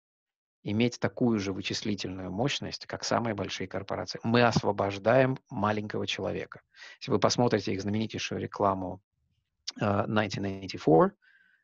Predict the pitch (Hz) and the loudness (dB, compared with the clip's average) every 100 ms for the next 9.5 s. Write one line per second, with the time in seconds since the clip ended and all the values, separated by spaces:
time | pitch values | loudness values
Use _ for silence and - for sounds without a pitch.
0 | _ 104 98 92 107 98 95 92 101 98 | _ -4 -2 -2 -2 0 -2 0 0 2
1 | 98 107 104 104 95 92 - 95 92 - | 0 0 2 4 4 0 -6 -6 -6 -8
2 | - 101 95 101 98 120 107 92 101 - | -12 -2 2 4 4 0 0 -2 -6 -6
3 | 92 92 101 - 101 92 95 95 101 - | -4 -4 -6 -2 0 0 -4 -8 -6 -6
4 | 92 87 - 95 98 90 - - - - | -8 -8 -4 -4 -4 -6 -8 -14 -18 -20
5 | - - - 127 117 113 135 98 - 98 | -20 -8 2 6 6 6 4 2 -2 -6
6 | 92 90 87 87 - _ _ - - - | -6 -6 -6 -8 -14 _ _ -20 -20 -20
7 | _ _ _ _ _ _ _ _ _ - | _ _ _ _ _ _ _ _ _ 0
8 | 147 147 139 139 139 127 120 143 160 185 | 6 8 8 8 8 8 6 6 6 6
9 | 139 - 127 120 135 | 4 4 6 6 2